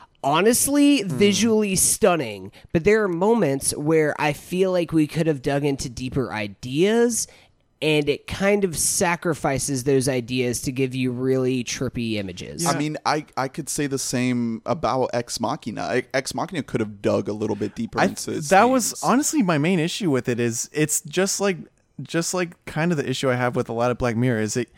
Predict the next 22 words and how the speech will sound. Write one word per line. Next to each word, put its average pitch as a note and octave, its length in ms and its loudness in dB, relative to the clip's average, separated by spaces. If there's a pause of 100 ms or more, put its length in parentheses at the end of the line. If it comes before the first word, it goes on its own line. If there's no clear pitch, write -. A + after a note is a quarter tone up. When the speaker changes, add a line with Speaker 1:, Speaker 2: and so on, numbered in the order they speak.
(440)
Speaker 2:
you D3 160 -4
don't B3+ 120 4
have A#3+ 140 2
to D#3 80 -2
guess C#3 480 0
the B2 160 -4
theme. A2 540 0
Maybe F3 260 4
it F#3+ 60 6
doesn't E3+ 220 2
answer C#3 300 0
the A#2+ 120 0
question, B2+ 420 0
but B2+ 200 0
the C3 100 0
entire C#3 360 2
movie C3+ 340 2
is G#2+ 120 -2
about A2 320 -2
the G#2 100 0
one A2+ 380 2
theme. F#2 600 -4